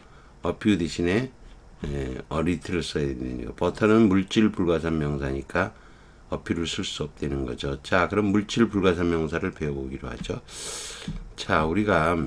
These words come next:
mass라고 하는 건 덩어리라는 뜻이에요. mass, 덩어리, 덩어리로 된 거다, 이런 거죠. 물질 명사라는 건 뭐냐? 경계선이 불분명한 덩어리로 셀 수 없는 것보다는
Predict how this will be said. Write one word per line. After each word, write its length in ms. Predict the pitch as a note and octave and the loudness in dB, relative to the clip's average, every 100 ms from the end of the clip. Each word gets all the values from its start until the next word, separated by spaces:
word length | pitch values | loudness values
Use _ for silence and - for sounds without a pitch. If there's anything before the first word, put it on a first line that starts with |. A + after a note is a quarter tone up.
| G#1+ - - - - - - - - | -4 -12 -20 -20 -20 -20 -20 -18 -2
mass라고 540 | F#2+ F#2 - G2+ F2+ | 0 2 6 6 6
하는 160 | F2+ E2 | 4 4
건 160 | F2 D#2+ | 4 0
덩어리라는 680 | - D#2 D#2 D2 D2+ C#2+ | 0 2 2 2 2 0
뜻이에요. 420 | - - - - C2 | -4 -12 -4 -2 -2
mass, 680 | C2 C2+ - - C#2 D#2 D#2+ | -2 -6 -8 -4 0 0 -2
덩어리, 720 | D2+ C#2 C2+ C2+ F#2 A#2+ D2 | -4 -2 -2 0 0 0 -6
덩어리로 520 | - C2 C2 C2+ C2 | -8 -6 -4 -4 -4
된 160 | C2 C2 | -6 -6
거다, 200 | C2 C2+ | -6 -6
이런 180 | B1+ B1 | -6 -8
거죠. 180 | A#1+ - - - - - - - - - - - - | -10 -14 -20 -18 -18 -18 -20 -20 -20 -20 -20 -18 0
물질 340 | G#2 G2 B2 A#2+ | 2 2 6 10
명사라는 540 | G2+ F#2+ F2+ F2+ E2 | 10 8 4 2 4
건 140 | F#2 G2 | 4 4
뭐냐? 320 | E2 D#2 D2+ | 2 0 -2
경계선이 720 | D2+ F2 G2 F#2+ G2 G#2 G#2 | 0 2 4 4 4 4 2
불분명한 800 | - F#2 F#2 F#2+ F#2+ F2 F2+ G2+ | 0 0 4 4 6 4 4 2
덩어리로 720 | E2+ D#2+ D#2+ D2+ D2+ G#2 D2+ - - - - - | 2 2 2 2 2 4 2 -4 -20 -20 -20 -20
셀 300 | - - D3 | -8 6 8
수 220 | D3 - B2 | 8 6 8
없는 320 | G2 F#2 F2 | 8 6 4
것보다는 600 | E2+ D#2+ D#2 D#2+ C3+ | 4 2 0 4 4